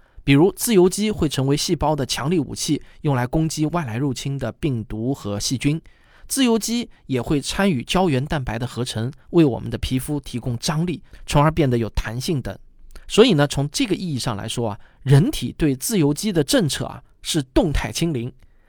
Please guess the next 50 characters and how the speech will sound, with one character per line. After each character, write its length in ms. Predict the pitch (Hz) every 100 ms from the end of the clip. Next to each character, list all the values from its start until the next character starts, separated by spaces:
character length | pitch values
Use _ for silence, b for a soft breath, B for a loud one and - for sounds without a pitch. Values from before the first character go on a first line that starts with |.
| -
在 120 | 202 180
大 200 | 269 196
多 140 | 240
数 100 | 233
情 160 | - 131
况 180 | 156
下 120 | 135 120
呢， 160 | 113 b b -
我 120 | 143
们 120 | 135
的 80 | 127
人 200 | 123 214
体 220 | 113 - b
可 100 | -
以 80 | 160
非 240 | 139 - 254
常 180 | 190
有 160 | 156 107
效 240 | - 202
地 120 | 127 104
执 220 | - 135
行 220 | 120 120
动 140 | - 135
态 140 | 120
清 160 | - 131
零 140 | 113
政 160 | 117 120
策。 240 | - 110 b b b -
当 160 | 220
人 200 | 196 160
体 180 | 277 131
内 140 | 135 165
自 220 | - 226
由 120 | 185
基 160 | 185 214
产 200 | - 127
生 140 | 139
过 180 | 226 180
多 160 | 220
的 100 | 240
时 140 | - 117
候， 200 | 117 - b b b
这 140 | 294
些 140 | 240 220
多 260 | 240 285
余 140 | 262 139
的 120 | 151
自 160 | - 147
由 120 | 139
基 260 | 156 160